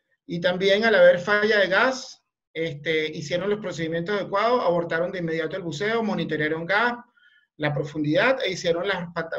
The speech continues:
las paradas de regu-, de, de seguridad porque además lo, lo permitía el, el, la cantidad de gas que tenía, ¿no? Entonces, Jorge, que com-, veo que hay unos comentarios allí, coméntanos eso y los que quieran comentar sobre este caso número seis,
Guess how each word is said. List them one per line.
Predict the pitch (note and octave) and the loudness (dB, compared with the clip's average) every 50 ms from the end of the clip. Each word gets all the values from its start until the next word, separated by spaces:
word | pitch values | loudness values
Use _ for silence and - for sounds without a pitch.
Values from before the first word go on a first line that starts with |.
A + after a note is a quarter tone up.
| C#3+ - | -6 -4
las | D#3 D3+ D3 | -4 -4 -4
paradas | C#3+ D3+ D3 D3 D3+ D#3 E3+ F3+ F3 F3 | -2 -2 -2 -2 -2 -2 -2 -2 -2 -2
de | E3+ - | -2 -2
regu-, | D#3+ C#3+ C#3+ D3+ D3+ - | -2 -6 -8 -10 -10 -8
de, | D#3 D3 D3 C#3+ | -10 -10 -10 -10
de | C#3+ C#3+ C#3+ C#3+ | -10 -8 -8 -8
seguridad | C#3+ C#3+ C#3+ C#3+ D3 D3 D3 D#3 F3+ A#3 C4 B3+ | -6 -6 -6 -4 -2 -2 0 0 0 -2 -2 -4
porque | D4+ B3 - - | -6 -10 -6 -4
además | D3+ D3+ D3 D3 D3+ D3+ D#3 E3+ | -4 -4 -4 -6 -8 -8 -8 -6
lo, | F3+ E3 D#3+ E3+ F3+ G3 - _ _ _ _ - - - _ | -4 0 0 0 0 -2 -8 _ _ _ _ -20 -20 -20 _
lo | - D#3+ D#3 D#3 | -4 -4 -4 -2
permitía | - D#3 D3 D3+ D3+ D3 C#3+ D3 C#3+ C#3 C#3+ D3 D3+ D#3 D#3 D3 C#3+ C#3+ C#3+ C#3+ C#3+ - | -2 -2 0 0 -2 -2 -4 -4 -4 -2 -2 -2 -2 -2 -4 -4 -4 -6 -6 -10 -12 -18
el, | - C3+ C3+ - B2 - - _ _ _ _ _ _ _ _ _ _ _ _ _ _ _ _ _ - | -16 -16 -16 -16 -16 -20 -20 _ _ _ _ _ _ _ _ _ _ _ _ _ _ _ _ _ -12
el, | - D3 D3 C#3+ C#3 C3+ C3+ C3 - - - - - - - _ _ _ _ _ - | -10 -8 -6 -6 -6 -6 -6 -10 -14 -16 -16 -18 -18 -18 -20 _ _ _ _ _ -10
la | E3 D3+ D3+ | -10 -6 -2
cantidad | E3+ E3 D3 D3+ D#3 D#3 D#3+ | -2 -2 -2 -2 -2 -2 -2
de | D#3 | -2
gas | D#3+ D#3 C#3+ | -2 -2 -2
que | - E3 | -4 -6
tenía, | D3+ - C#3+ C#3 - - - - - | -6 -6 -10 -10 -12 -14 -18 -20 -16
¿no? | - G#3+ - - - - - _ | -12 -12 -12 -12 -12 -16 -20 _
Entonces, | - - D#3+ D3 D3 F3+ E3+ E3+ E3+ E3+ - - _ _ _ _ - - - - - - _ _ _ _ _ _ _ _ _ _ | -12 -12 -10 -6 -2 0 0 0 0 -2 -6 -16 _ _ _ _ -20 -20 -20 -20 -20 -20 _ _ _ _ _ _ _ _ _ _
Jorge, | - F#3+ A3 A3 G#3+ A#3+ A3 A3 | 4 6 6 6 6 4 2 2
que | - G3+ F#3+ | 2 0 0
com-, | G#3+ A3 G3+ - - - D#3+ | 0 -2 -2 -2 -6 2 4
veo | F3+ F#3+ G3 G3 | 6 8 8 6
que | A3 G#3 G3 | 6 4 6
hay | G3 G#3 | 6 6
unos | G#3+ G#3+ G#3+ | 6 4 4
comentarios | G#3 G3+ F#3 E3+ E3 F3 E3+ F3+ G#3 G3+ | 4 4 2 2 2 2 4 4 4 2
allí, | F#3 F3+ G3 B3 B3+ | 2 0 0 -2 -2
coméntanos | - G#3 F3+ F3 E3+ E3+ E3+ G#3 G#3 F#3+ F3 | 0 0 0 2 0 0 0 0 0 0 0
eso | A3 C4 C4+ C4+ D#4 | 2 2 2 2 0
y | C4 | -2
los | G#3 - | -2 -2
que | - F3 E3+ | -4 -6 -6
quieran | - E3+ E3+ F#3 G3+ G#3 | -2 0 0 0 0 -2
comentar | G#3 F3 E3+ D#3+ D3 D3 D#3+ D#3 D3 | -4 -4 -4 -4 -2 -4 -4 -6 -4
sobre | - F#3 F3 D#3 | -4 -2 -2 -2
este | D3 - F3 F3 | -2 -6 -10 -4
caso | - F3 F3 E3+ - F#3 | -4 -4 -4 -4 -8 -10
número | F3 E3 E3 F3+ F3 D3+ | -10 -8 -8 -6 -8 -8
seis, | C#3+ - F3+ G3+ A#3+ C4+ C4 C4 - - - _ | -6 -4 -2 -2 -2 -2 -4 -6 -12 -20 -20 _